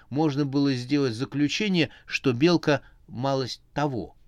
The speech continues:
Уже знакомый дядин адвокат сидел рядом с Максом.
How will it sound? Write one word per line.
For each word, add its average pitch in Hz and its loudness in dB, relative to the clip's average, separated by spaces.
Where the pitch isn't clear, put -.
Уже 143 -2
знакомый 165 2
дядин 120 2
адвокат 110 0
сидел 117 -4
рядом 113 -2
с - -14
Максом. 92 -10